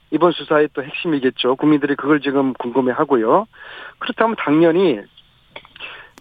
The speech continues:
어, 돈을 댄 전주, 이 김건희 씨에 대해서 이거 주가 조작에 관련돼 있는 전주 역할을 했는지 이걸 밝히려면은 김-, 김건희 씨를 당연히 이제 소환을 해야 되겠죠.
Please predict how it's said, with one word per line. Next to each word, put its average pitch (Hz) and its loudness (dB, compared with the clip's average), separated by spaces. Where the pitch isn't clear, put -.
어, 165 4
돈을 226 4
댄 208 -2
전주, 185 0
이 180 -4
김건희 208 4
씨에 190 2
대해서 147 0
이거 180 -6
주가 208 -2
조작에 180 2
관련돼 165 0
있는 160 -2
전주 170 0
역할을 143 -2
했는지 147 0
이걸 185 2
밝히려면은 170 0
김-, 143 -8
김건희 151 0
씨를 147 0
당연히 143 2
이제 131 -4
소환을 143 0
해야 160 2
되겠죠. 120 -4